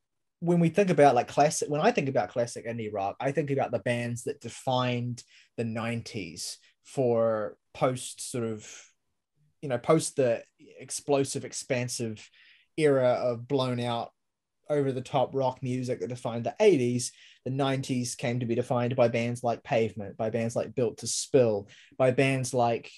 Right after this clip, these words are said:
Modest Mouse, by bands like the band we're discussing today, Yo La Tengo. They had a string of, um, the kind of the most critically and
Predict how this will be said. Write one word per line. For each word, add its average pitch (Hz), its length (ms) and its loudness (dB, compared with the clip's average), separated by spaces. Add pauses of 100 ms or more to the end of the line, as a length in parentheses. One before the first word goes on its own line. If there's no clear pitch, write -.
(540)
Modest 127 420 0
Mouse, 190 480 -4
by 139 180 6
bands 135 600 0
like 113 460 -2 (800)
the 127 100 0
band 117 300 0
we're 117 100 0
discussing 117 400 -4
today, 107 380 -2
Yo 120 280 -2
La 107 120 -2
Tengo. 107 540 -4 (320)
They 139 100 4
had 151 100 6
a 139 60 6
string 147 640 2
of, 120 460 2 (260)
um, 123 440 -6 (320)
the 160 100 -6
kind 143 140 2
of 139 60 0
the 143 60 4
most 139 260 2
critically 131 840 0
and 123 400 -8